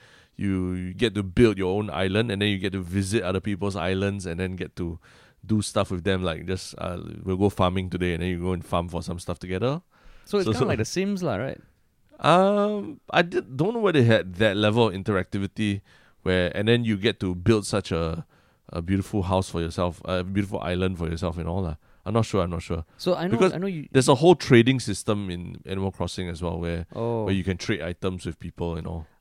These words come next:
Speaker 2: I know you
Speaker 1: Yeah.
Speaker 2: mentioned that some people are getting married on Animal Crossings, eh?
Speaker 1: Yeah, yeah, yeah, that's right. That means they, they hold their virtual weddings in Animal Crossings and invite their friends virtually lah.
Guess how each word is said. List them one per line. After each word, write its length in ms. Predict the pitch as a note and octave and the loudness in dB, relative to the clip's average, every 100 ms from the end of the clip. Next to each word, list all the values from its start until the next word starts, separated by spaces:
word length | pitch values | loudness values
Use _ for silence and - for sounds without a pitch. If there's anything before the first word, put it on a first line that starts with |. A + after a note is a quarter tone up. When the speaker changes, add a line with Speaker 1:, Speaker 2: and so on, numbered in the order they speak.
| _ | _
Speaker 2:
I 100 | - | -8
know 100 | F3 | -4
you 60 | A3+ | -2
Speaker 1:
Yeah. 40 | E3+ | -2
Speaker 2:
mentioned 340 | D3 C#3+ E3 | -2 -2 -4
that 100 | B2 | -4
some 180 | - D3 | -4 -6
people 200 | D3+ D#3 | -4 -4
are 60 | A2 | -2
getting 300 | A2 C3 A2+ | -4 -4 -4
married 320 | G#2 A2+ B2 | -2 -2 -4
on 100 | F#2 | -6
Animal 300 | F#2+ G2 G2+ | -6 -6 -6
Crossings, 400 | F2+ F2+ F#2 F2 | -8 -8 -10 -12
eh? 60 | E2 - | -14 -16
Speaker 1:
Yeah, 180 | A2 G#2 | -6 -2
yeah, 140 | G2 F#2 | 0 0
yeah, 220 | F2+ E2 | -2 -4
that's 200 | F2 - | -4 -4
right. 100 | E2+ | -4
That 80 | G2 | -2
means 160 | A2+ | 0
they, 180 | G#2 G2 | 2 2
they 120 | F#2+ | 4
hold 280 | G2+ B2 B2 | 2 6 6
their 260 | G#2+ F#2 F#2 - - _ | 6 4 0 -8 -20 _
virtual 440 | G2+ G2 - G#2 | 0 2 4 4
weddings 540 | G2 F2+ F#2+ F#2 E2+ - | 4 2 0 -2 -8 -10
in 140 | E2+ | -8
Animal 240 | F2 F#2 | -4 -4
Crossings 400 | F#2 F2 - F2+ | -2 -4 -4 -6
and 140 | E2 E2+ | -6 -4
invite 200 | F#2 E2+ | -2 -2
their 100 | F2 | -4
friends 320 | - F2+ F2 | -4 -6 -4
virtually 520 | F2+ F2 F#2 F2+ F#2 | -4 -4 -2 -2 0
lah. 140 | F#2 | -2